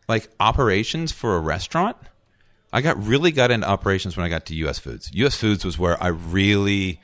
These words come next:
you know, we did produce and dairy, right? So I knew, I know, still to this day, know more about produce than I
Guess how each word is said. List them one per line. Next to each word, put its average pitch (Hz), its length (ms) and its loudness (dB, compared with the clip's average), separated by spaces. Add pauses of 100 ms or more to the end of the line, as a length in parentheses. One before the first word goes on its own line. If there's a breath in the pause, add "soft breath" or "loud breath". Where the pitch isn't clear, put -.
(720 soft breath)
you 123 80 -2
know, 110 120 2
we 117 160 0
did 131 200 -2
produce 101 460 0
and 78 180 -10
dairy, 62 460 -4 (220)
right? 104 240 4
So 107 220 2
I 131 140 4
knew, 101 320 2
I 117 120 2
know, 98 300 2
still - 320 4
to 120 60 0
this 107 120 -2
day, 101 220 2
know 87 120 -4
more 101 240 2
about 123 260 4
produce 90 420 2
than 85 120 -2
I 80 140 -2